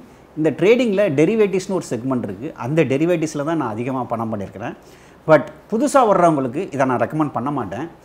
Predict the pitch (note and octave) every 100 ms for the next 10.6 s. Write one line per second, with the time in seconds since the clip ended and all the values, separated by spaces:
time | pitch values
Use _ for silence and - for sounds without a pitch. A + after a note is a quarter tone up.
0 | - - - E3+ A#3+ G#3+ F#3+ F#3+ D3+ D#3
1 | F#3 D#3 C3+ B2+ A2+ A#2+ A#2 A2 F#2+ G#2
2 | F3 - - - - C3 A3 B3 A3 G#3+
3 | - C3+ C#3+ C#3 B2 C3 A2+ F3+ F3+ B2+
4 | B2 - D#3+ A#2+ A2+ G#2 G2+ - - -
5 | - - C3 F3+ E3 A#2+ C3+ - - -
6 | - E3 G3+ E3 D3+ B2+ F#3 F#3+ F#3 E3+
7 | G3+ A3 E3 D3 E3+ D#3 B2+ A#2 B2 G2+
8 | F#2+ G#2 B2 - - - C3 D3 C#3 D#3
9 | D#3 A3 G3 G#3 G3+ F3+ D#3 C3+ E3+ B2+
10 | B2 A#2+ G#2+ G#2 F#2